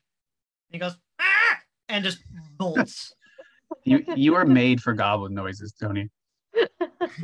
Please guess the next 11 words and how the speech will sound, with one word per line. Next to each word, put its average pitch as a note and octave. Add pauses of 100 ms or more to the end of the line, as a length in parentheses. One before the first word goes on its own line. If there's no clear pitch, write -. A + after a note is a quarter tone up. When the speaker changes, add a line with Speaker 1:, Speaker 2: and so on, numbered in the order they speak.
(420)
Speaker 1:
I F3
have E3+
spent F3
many E3
years D3+
practicing D3+
my C#3
goblin C#3
noises. D3 (520)
<laughs> F4 (3000)
Um, D3